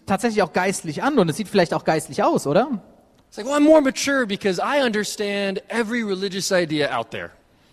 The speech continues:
Speaker 1: Ich bin reifer, weil ich jede einzelne religiöse Idee kenne, die es da draußen gibt.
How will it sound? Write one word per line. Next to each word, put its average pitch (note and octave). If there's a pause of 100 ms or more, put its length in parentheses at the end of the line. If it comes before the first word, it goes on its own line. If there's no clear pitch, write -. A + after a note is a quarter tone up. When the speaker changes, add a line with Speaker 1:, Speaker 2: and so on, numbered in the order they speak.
(120)
Speaker 1:
Ich G3
bin F#3+
reifer, E3+
weil E3+
ich E3
jede A#3
einzelne G#3+
religiöse F3+
Idee F3+
kenne, G3+
die F3
es F3+
da F3
draußen E3
gibt. -